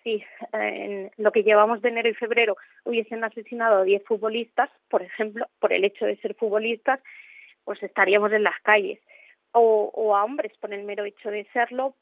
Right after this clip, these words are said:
en un intento de, de dominarlos por parte de sus exparejas. Em, entonces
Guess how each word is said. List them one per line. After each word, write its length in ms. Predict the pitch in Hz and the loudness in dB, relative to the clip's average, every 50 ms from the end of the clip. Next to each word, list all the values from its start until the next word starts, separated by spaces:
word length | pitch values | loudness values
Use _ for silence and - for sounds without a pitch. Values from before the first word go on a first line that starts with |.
| _ _ _ - | _ _ _ -12
en 200 | - 208 220 226 | -12 -10 -10 -8
un 100 | 233 233 | -8 -8
intento 420 | 233 214 - 220 214 214 226 233 | -8 -6 -6 -6 -4 -2 -2 -2
de, 180 | 226 226 214 - _ - - _ _ - | 0 -2 -2 -4 _ -20 -20 _ _ -4
de 80 | 226 | -4
dominarlos 580 | 208 214 208 208 208 208 196 196 220 220 208 - - | -2 -2 -2 -2 -2 -2 -2 -2 -4 -6 -8 -2 0
por 180 | 220 208 202 | 0 0 0
parte 300 | - 208 202 - - 208 | 0 -6 -4 -4 -4 -4
de 120 | 208 208 196 | -4 -4 -6
sus 260 | - 226 214 - - | -8 -10 -10 -8 -8
exparejas. 760 | 202 - _ - - - 190 180 196 196 196 - - - - _ - - - - - - _ _ _ _ _ - | -8 -10 _ -6 -2 2 2 2 2 0 -2 -4 -10 -12 -12 _ -20 -20 -20 -20 -20 -20 _ _ _ _ _ 2
Em, 440 | 247 240 233 226 233 233 220 233 247 - _ _ - | 2 2 2 2 -2 -8 -14 -14 -16 -20 _ _ -10
entonces 420 | 262 240 - 247 226 277 269 | -6 -2 -2 -2 0 0 0